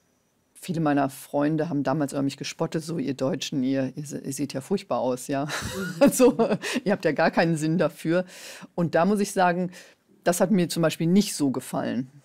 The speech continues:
Speaker 2: Auch ich habe manchmal den Eindruck, dass in Frankreich bei aller Emanzipation, ich meine, man will ja auch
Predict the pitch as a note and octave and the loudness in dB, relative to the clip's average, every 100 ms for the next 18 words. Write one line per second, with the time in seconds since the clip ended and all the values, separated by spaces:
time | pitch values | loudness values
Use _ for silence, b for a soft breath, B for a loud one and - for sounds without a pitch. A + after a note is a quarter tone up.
0 | D#3+ D#3 _ - C3+ D#3 F#3+ E3 D#3+ D#3 | -18 -18 _ -12 -6 -6 -4 -4 -4 -4
1 | D#3+ D#3 C#3 E3 E3 D#3+ E3+ D#3 - D#3+ | -4 -4 -4 -4 -6 -6 -6 -6 -6 -6
2 | - E3+ F3 E3 G3 - F3 D#3+ F3 D#3+ | -4 -4 -2 -4 -2 -2 0 0 -2 -6
3 | F3+ - E3 - G3+ F#3 F#3+ G3 G3+ F#3+ | -8 -8 -8 -2 -2 0 0 2 2 2
4 | G#3+ G#3 D#3 F#3 | 4 4 4 0